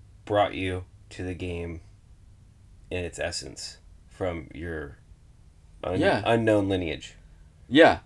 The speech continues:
Speaker 2: I feel like the, the same drive that made the first people wanna hit a ball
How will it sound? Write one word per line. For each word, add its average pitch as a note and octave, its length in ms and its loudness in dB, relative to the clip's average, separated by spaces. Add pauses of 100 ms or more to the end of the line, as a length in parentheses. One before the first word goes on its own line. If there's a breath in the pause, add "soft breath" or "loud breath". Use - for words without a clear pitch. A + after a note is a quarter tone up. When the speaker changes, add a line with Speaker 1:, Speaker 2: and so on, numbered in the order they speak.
(180)
Speaker 2:
I B2+ 100 2
feel D#3 220 6
like C3+ 280 6
the, A#2 240 -2
the A#2 120 0
same C#3+ 640 2 (200)
drive A2 640 2
that G2+ 320 2 (1200 soft breath)
made A2+ 400 -2
the G#2 80 -4
first A#2+ 420 2
people A#2+ 480 4
wanna G#2+ 280 0
hit A#2 160 0
a A#2 60 0
ball G#2+ 520 4